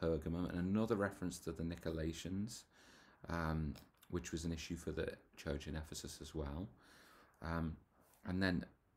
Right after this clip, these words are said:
with Thyatira, um, there's this false prophetess, um, Jezebel. Um, with both, there's issues of food sacrifice to idols.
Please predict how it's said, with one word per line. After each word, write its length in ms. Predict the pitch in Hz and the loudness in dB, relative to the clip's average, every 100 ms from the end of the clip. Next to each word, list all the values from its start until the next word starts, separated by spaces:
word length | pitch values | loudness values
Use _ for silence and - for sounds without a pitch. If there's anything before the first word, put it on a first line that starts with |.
| _ - | _ -4
with 140 | 95 | -2
Thyatira, 840 | - 101 95 - - 82 78 80 80 - - - - - | 4 6 6 4 0 2 2 2 0 -4 -20 -20 -12 -4
um, 340 | 80 80 73 | 0 2 0
there's 180 | - 73 | -2 -4
this 140 | 85 | -4
false 600 | - - 90 90 - - - - | -4 0 4 4 2 -8 -12 -6
prophetess, 840 | 80 76 - - 76 73 - - - - - - - - | -4 -4 -6 -2 -2 -2 -6 -8 -12 -20 -20 -20 -18 -8
um, 360 | 73 78 73 76 | -2 0 0 0
Jezebel. 600 | 87 82 78 73 71 73 - _ - - - - - | 0 0 -2 -2 -2 -4 -8 _ -20 -20 -20 -18 -10
Um, 160 | - - | -8 -6
with 240 | - 117 - | -2 -2 4
both, 480 | 120 127 123 - - - - - - | 6 6 4 -6 -10 -16 -20 -20 -2
there's 180 | 95 - | -2 0
issues 460 | 107 - 120 113 | -2 2 4 4
of 60 | 104 | -2
food 340 | - 101 95 | 2 4 4
sacrifice 600 | - - 90 85 87 85 - | 0 -6 -8 -4 -2 -2 -2
to 140 | 80 | 0
idols. 720 | 78 78 78 - - 80 - | 2 2 0 -2 -4 -6 -10